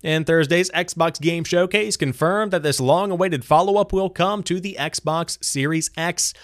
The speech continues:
uh, as you would expect from today's big event. This is very depressing, not even going to lie, uh, especially with the current state of the world. But if you are into,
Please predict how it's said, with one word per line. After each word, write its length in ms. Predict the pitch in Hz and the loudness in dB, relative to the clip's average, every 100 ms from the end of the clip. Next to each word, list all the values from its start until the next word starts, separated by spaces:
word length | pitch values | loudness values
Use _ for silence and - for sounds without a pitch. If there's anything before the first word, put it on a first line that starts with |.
| - - - | -20 -20 -12
uh, 200 | 151 156 - | -6 -6 -2
as 460 | 143 135 147 156 170 | 0 0 0 -2 -2
you 80 | 139 | 0
would 120 | 135 | 0
expect 400 | 127 - 127 131 | -2 0 0 0
from 240 | 139 143 | -2 -2
today's 460 | 151 135 113 120 131 | 0 2 2 2 -2
big 320 | 113 117 117 | 2 2 2
event. 500 | 131 110 131 143 - _ _ _ _ _ _ - 143 | 0 2 4 2 -2 _ _ _ _ _ _ -14 0
This 340 | 160 240 - | 4 6 6
is 440 | 233 240 185 - _ _ 233 302 302 254 | 6 6 4 0 _ _ -20 -18 -8 -4
very 460 | 135 156 262 294 | 4 6 6 4
depressing, 580 | 277 - 247 294 - 104 | 0 2 2 2 0 -2
not 180 | 98 101 | 0 2
even 200 | 113 127 | 2 4
going 200 | 139 185 | 2 4
to 80 | 180 | 2
lie, 340 | 233 254 113 - - - - | 2 2 -2 -4 -20 -12 -4
uh, 140 | 98 | -2
especially 440 | 98 - 139 156 151 | 0 2 2 2 0
with 120 | 131 | 0
the 60 | |
current 320 | - 160 185 - | 0 0 0 0
state 240 | 180 185 | 0 0
of 200 | 185 165 | -2 2
the 80 | 127 | 2
world. 460 | 120 214 202 185 | 4 4 4 2
But 100 | - | 0
if 100 | 135 | 0
you 140 | 175 220 | 4 4
are 120 | 220 | 4
into, 640 | 180 208 202 151 185 143 | 2 0 2 4 4 4